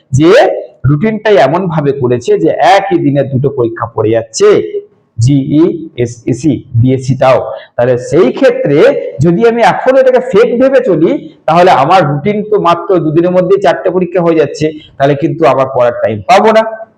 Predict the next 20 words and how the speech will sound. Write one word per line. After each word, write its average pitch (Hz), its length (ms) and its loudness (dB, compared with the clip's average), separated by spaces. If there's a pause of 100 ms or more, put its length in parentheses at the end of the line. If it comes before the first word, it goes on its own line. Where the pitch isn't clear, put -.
(300)
তাই 135 100 4
আমাকে 147 240 0
চরমভাবে 233 640 2
প্রস্তুতি 214 420 -2
নিতে 196 240 0
গেলে 202 160 2 (260)
এটাকেই 208 480 2 (260)
রিয়েল 190 440 4
ধরে 131 240 0
চলতে 170 340 -4
হবে। 98 240 -4 (960)
আমার 208 400 2
মতে 151 260 2
কিন্তু 143 280 -2
এটাই 127 260 2
বলে, 90 300 -4
আমি 175 200 2
টেকনিক্যালি 180 520 0
বলে 143 200 0
দিলাম 113 220 -4